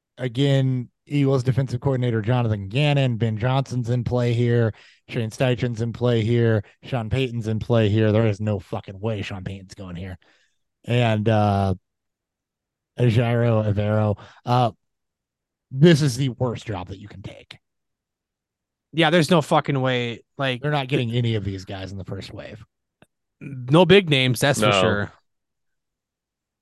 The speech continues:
Speaker 1: Um, they've had two one and dones. They've refused to do anything with the roster. Um, you know,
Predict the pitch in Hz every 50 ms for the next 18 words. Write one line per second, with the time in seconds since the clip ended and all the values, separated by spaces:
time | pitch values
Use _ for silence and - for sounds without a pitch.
0 | _ _ _ _ _ _ _ _ _ _ _ _ _ _ _ _ _ _ _ _
1 | _ _ _ _ _ _ _ _ _ - - _ - 117 117 110 107 98 95 92
2 | 90 92 - _ _ - 127 127 143 135 127 135 123 123 - 190 190 165 151 151
3 | 143 139 131 127 113 120 117 117 113 113 113 113 104 - - - _ _ _ _
4 | _ _ _ _ _ - 127 127 127 123 123 120 117 113 110 110 107 _ _ _
5 | _ _ _ _ _ _ _ - 117 110 - 160 165 170 160 - - 143 135 143
6 | 143 143 143 139 135 131 123 117 - 127 131 127 123 117 127 131 123 120 110 117
7 | 107 107 107 107 107 107 107 - - 123 110 107 101 98 - _ _ _ _ _
8 | _ _ _ _ _ _ - 107 107 107 104 101 98 - 92 95 92 92 92 -
9 | _ _ _ _ _ _ _ _ _ _ _ _ _ _ _ _ _ _ - 127
10 | 131 131 120 113 110 95